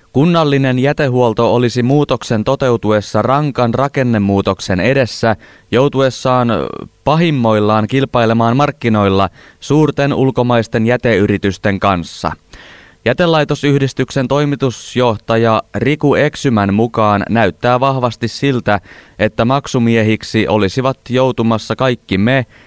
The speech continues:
eli tavalliset kuntien asukkaat. Toivottavasti näin ei kuitenkaan käy, vaan että päättäjät osaavat tehdä kauaskantoisia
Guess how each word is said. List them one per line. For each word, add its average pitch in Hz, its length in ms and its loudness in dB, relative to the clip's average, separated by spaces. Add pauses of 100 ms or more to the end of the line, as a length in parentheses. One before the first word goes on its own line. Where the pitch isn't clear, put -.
(140)
eli 101 160 0
tavalliset 135 640 0
kuntien 123 500 0
asukkaat. 92 760 -2 (640)
Toivottavasti 147 680 0
näin 143 340 2
ei 127 160 2
kuitenkaan 123 640 0
käy, 123 320 2 (140)
vaan 113 220 2
että 107 280 -2
päättäjät 120 600 -2
osaavat 110 440 0 (100)
tehdä 107 380 0 (100)
kauaskantoisia 104 1120 0